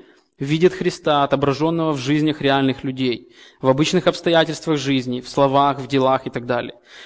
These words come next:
Это среда, где неверующий соприкасается с реальностью действующего Евангелия, с реальностью Бога. Когда неверующий лю-, человек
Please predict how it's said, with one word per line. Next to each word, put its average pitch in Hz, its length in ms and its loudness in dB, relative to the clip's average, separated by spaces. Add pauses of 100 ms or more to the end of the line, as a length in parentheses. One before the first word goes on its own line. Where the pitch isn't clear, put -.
Это 143 180 2
среда, 180 500 4
где 151 160 2
неверующий 160 580 4
соприкасается 175 760 0
с - 120 -6
реальностью 156 640 2
действующего 151 720 0
Евангелия, 131 640 0 (300)
с - 100 -14
реальностью 135 500 2
Бога. 123 360 -2 (260)
Когда 123 140 0
неверующий 175 420 4
лю-, 175 260 0
человек 170 540 2